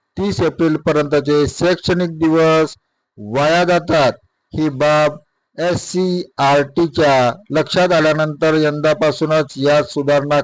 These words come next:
करण्याचा निर्णय घेण्यात आलेला आहे. या निर्णयानुसार राज्य शिक्षण मंडळाच्या सर्व शाळांमधील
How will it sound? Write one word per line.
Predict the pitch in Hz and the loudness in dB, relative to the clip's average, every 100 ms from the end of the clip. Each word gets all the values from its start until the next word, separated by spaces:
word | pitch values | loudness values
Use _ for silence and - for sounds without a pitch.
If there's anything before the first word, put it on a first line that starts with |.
| - | -2
करण्याचा | 143 139 139 147 | -2 0 0 0
निर्णय | 139 135 131 139 | -2 -2 -2 -2
घेण्यात | 123 110 135 147 147 | -2 -4 -2 -2 0
आलेला | 147 151 151 | 0 2 2
आहे. | 143 135 107 - _ _ _ _ _ _ _ 117 | 2 2 -2 -8 _ _ _ _ _ _ _ -10
या | 127 143 143 143 143 | -4 0 0 0 0
निर्णयानुसार | 131 143 151 151 151 151 156 147 147 - _ _ _ | 0 -2 2 2 0 -2 0 2 2 -2 _ _ _
राज्य | 117 147 143 135 165 | -4 -2 -2 -2 -2
शिक्षण | - 151 175 165 | -2 -4 -2 -2
मंडळाच्या | 160 160 156 156 156 170 156 | -2 -2 0 0 2 0 0
सर्व | 160 160 160 | 0 0 0
शाळांमधील | 139 - 160 160 160 160 160 160 | -2 -2 0 2 0 -2 0 -2